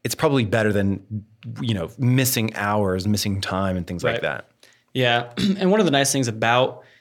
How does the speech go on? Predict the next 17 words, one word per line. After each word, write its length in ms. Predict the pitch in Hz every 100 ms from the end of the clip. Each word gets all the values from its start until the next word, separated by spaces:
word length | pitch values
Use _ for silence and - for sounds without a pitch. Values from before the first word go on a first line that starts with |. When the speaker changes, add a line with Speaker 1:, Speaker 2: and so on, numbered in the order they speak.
| _ 143
Speaker 2:
you 80 |
know, 180 | 135 123
bulk 380 | 113 - 147 139
operations, 480 | 156 156 147 147 127
if 100 | 120
you're 140 | 120
someone 220 | 117 131 120
who, 140 | 120
who 280 | - - 117
likes 280 | 123 175 -
those, 360 | 196 196 196 - - - _ 160
is 200 | 139 180
you 80 |
can, 160 | 226 185
like, 200 | 131 -
right 280 | 131 143 127
now, 480 | 131 151 180 185